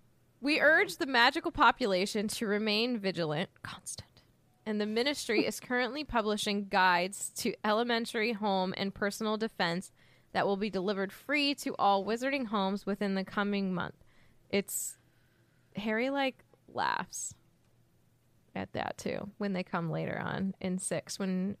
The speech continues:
when Dumbledore's like, "Do you find them useful?" And he's like, "No, I don't." So thanks for the elementary, uh, defense magic. Okay.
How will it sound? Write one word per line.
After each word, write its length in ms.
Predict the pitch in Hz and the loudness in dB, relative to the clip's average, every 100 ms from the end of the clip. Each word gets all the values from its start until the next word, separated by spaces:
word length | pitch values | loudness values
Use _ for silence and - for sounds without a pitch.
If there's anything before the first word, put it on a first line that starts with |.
| - | -6
when 480 | 202 180 170 170 180 - - | -2 0 0 -2 -4 -6 -2
Dumbledore's 400 | 196 180 185 175 | 0 0 -2 -2
like, 140 | 170 | -4
"Do 60 | 175 | -4
you 40 | |
find 200 | 180 175 170 | -4 -2 -2
them 100 | 160 | -2
useful?" 360 | 170 - 208 | -4 -4 -4
And 100 | 233 | -2
he's 140 | 233 214 | -2 -2
like, 180 | 196 - | -4 -2
"No, 320 | 214 254 - - - - - - _ _ _ _ _ - | -2 0 -2 -6 -20 -20 -20 -20 _ _ _ _ _ -10
I 60 | 190 | -4
don't." 420 | 214 240 - - - _ _ _ _ _ - | -4 -4 -8 -12 -20 _ _ _ _ _ -18
So 160 | - 208 | -10 -8
thanks 320 | - 202 - | -4 -6 -6
for 140 | - | -4
the 200 | 220 208 - | -2 -2 -2
elementary, 680 | 202 202 196 - 202 180 | -2 0 -2 -2 -2 0
uh, 340 | 175 175 170 180 180 _ _ _ _ _ _ _ | 0 0 0 -2 -6 _ _ _ _ _ _ _
defense 440 | - 190 196 196 - | -8 -4 -2 -2 -2
magic. 500 | 196 196 - - - - - - - - - _ _ - _ _ _ _ _ _ _ 220 | -2 -2 -4 -8 -14 -20 -20 -20 -20 -20 -20 _ _ -20 _ _ _ _ _ _ _ -6
Okay. 220 | 214 | -6